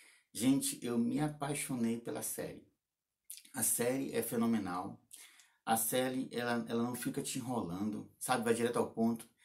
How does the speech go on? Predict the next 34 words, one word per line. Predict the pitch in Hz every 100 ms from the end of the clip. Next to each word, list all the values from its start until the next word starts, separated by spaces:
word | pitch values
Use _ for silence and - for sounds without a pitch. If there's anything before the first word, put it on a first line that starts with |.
| - - _
Eu | -
acho | 127 123 123 113
muito | 127 147 -
fantástico | 117 117 117 - 110
quando | 117 113
todos | 113 131 131
que | -
estão | 113 - 113
envolvidos | 101 95 110 113 -
são | 123 117
inteligentes. | - 131 113 101 98 -
Não | 165
tem | -
aquela | 165 165
coisa | 151 135 123
assim, | - 120 - - - -
"Ah, | 277 269
eu | 185
não | 170
sei | - 156
o |
que | 147
vai |
acontecer, | 143 143 151 - 165 165
aí | 156
eu | 151
tô |
meio | 147 147
perdido." | 147 131 113 135 160 156 147 147 - _ _ _ _
Essa | - 131 -
série | - 120
não | 127 127
tem | 135 104
isso. | 110 113 -